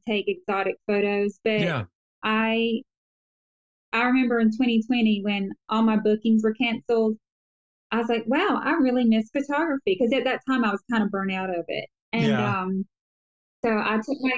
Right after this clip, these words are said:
Speaker 1: I would take my dogs walking at this old Polish mining town that's kind of isolated, um, along the Five Mile Creek. And there were, and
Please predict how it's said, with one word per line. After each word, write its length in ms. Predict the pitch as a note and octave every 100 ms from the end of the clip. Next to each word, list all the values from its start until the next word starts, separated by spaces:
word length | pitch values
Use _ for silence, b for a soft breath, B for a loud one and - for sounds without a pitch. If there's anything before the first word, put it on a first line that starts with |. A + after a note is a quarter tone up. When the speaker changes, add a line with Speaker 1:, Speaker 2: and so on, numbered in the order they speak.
| A#3
Speaker 1:
I 100 | A#3+
would 100 | C4
take 160 | C#4+ B3
my 140 | A#3+
dogs 300 | A#3 A#3 A3
walking 600 | A#3 B3 C4+ A#3 A3 A3 G#3
at 80 | G#3
this 140 | A3 -
old 240 | A3 A3
Polish 320 | A#3+ A3+ G#3+ - _ -
mining 400 | G#3 G#3+ G#3+ A3
town 220 | G#3+ F#3+ F#3
that's 160 | F#3 - A3+
kind 140 | G#3+
of 60 | F#3+ -
isolated, 760 | G#3+ A3 A3+ A3 A3+ A3+ A3+ A3+ _ _ _ _ _ _ -
um, 240 | A3 G#3 G3+
along 360 | A3 A3 G#3
the 80 | G3 -
Five 180 | G#3+ G#3+
Mile 220 | G3 G#3 -
Creek. 320 | B3+ A3+ A3 _ -
And 320 | A3 G#3 G3+ F#3+
there 140 | A#3 A3+
were, 160 | A3 A3 _ _ _ _ _ -
and 300 | A#3 A3